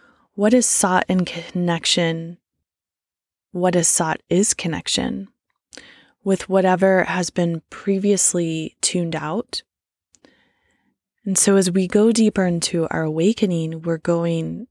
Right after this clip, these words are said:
deeper into that starry field, those cosmos themselves. As Mercury stations direct,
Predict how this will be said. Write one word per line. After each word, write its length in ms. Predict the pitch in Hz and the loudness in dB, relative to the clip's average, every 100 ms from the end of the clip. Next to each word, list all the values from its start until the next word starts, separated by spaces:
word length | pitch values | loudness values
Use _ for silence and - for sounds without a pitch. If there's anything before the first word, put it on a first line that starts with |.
| _ _ _ _ _ _ _ _ _ 185 | _ _ _ _ _ _ _ _ _ -2
deeper 400 | 185 180 180 175 | 2 2 2 2
into 420 | - 165 - 165 | 2 0 0 0
that 280 | 160 151 - | 0 -2 0
starry 480 | - 160 156 156 147 | 0 0 0 -2 -4
field, 680 | - 156 151 165 208 - - _ _ _ | -4 -2 -2 0 -2 -4 -16 _ _ _
those 320 | - 170 156 - - _ _ _ _ _ _ _ - | -4 -2 -2 -4 -8 _ _ _ _ _ _ _ -10
cosmos 720 | - 180 170 170 165 156 151 | 0 2 2 2 2 0 -2
themselves. 880 | 160 156 - 147 151 202 - - - _ _ _ _ _ _ _ _ - _ _ _ - _ | -2 -2 -2 0 -2 -4 -6 -8 -8 _ _ _ _ _ _ _ _ -20 _ _ _ -20 _
As 200 | 208 196 | 0 2
Mercury 880 | 208 202 220 254 240 208 180 185 - - | 4 4 2 2 4 4 2 0 -2 -8
stations 1040 | - - 196 180 180 175 165 156 - - _ - | -6 0 2 2 0 0 -2 -4 -6 -8 _ -4
direct, 720 | 180 170 156 180 - - - | 0 2 2 0 -6 -8 -8